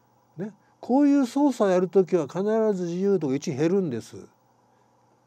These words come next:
こういうものを入れてますから。ね。したがって、百個あったうち、ね、こう全体について言うと、自由度が一減って九十九になるんです。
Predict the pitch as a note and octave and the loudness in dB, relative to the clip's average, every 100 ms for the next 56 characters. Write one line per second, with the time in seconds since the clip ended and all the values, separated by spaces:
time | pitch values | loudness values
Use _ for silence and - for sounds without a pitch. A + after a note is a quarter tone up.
0 | _ _ - F#3+ F#3+ F#3+ F3 C3+ C#3+ F3+ | _ _ 0 4 4 2 0 0 2 2
1 | E3 D3+ - - F2 D2+ - _ _ _ | 0 -4 -6 -12 -16 -16 -20 _ _ _
2 | _ _ _ _ _ _ _ _ _ _ | _ _ _ _ _ _ _ _ _ _
3 | _ _ G3+ F#3 _ _ _ _ _ - | _ _ -12 -12 _ _ _ _ _ -4
4 | G#3+ A3 G#3+ _ - E3+ A2+ - C4 - | 0 0 -2 _ 2 2 2 -2 -2 -2
5 | - G3 G#3 - - E3+ C#3+ C3 G#3+ F#3 | -2 0 0 -4 -6 -4 -4 -6 -6 -4
6 | G2 - _ _ - _ _ _ _ _ | -6 -12 _ _ -20 _ _ _ _ _
7 | D#3 A3 - _ B2+ C3 A#3+ B3 B3 B3 | -8 -8 -12 _ -6 -2 -2 -2 0 0
8 | B3 A#3+ - B3 A#3 E3 D#3+ D#3 - F#3 | -2 -4 -2 -4 0 0 0 -2 -6 -6
9 | A2+ - _ _ _ _ D3 A3 A3+ F#3+ | -6 -10 _ _ _ _ -6 -4 0 0
10 | D#3 E3 G3 F#3 - B2 - B3+ A#3 F#3 | 0 -2 -4 -6 -8 -14 -4 -2 -2 -4
11 | D3+ - B3 A3 D3+ B2 G#2 F#2+ G2 - | -6 -4 -2 -2 -2 -4 -8 -14 -18 -20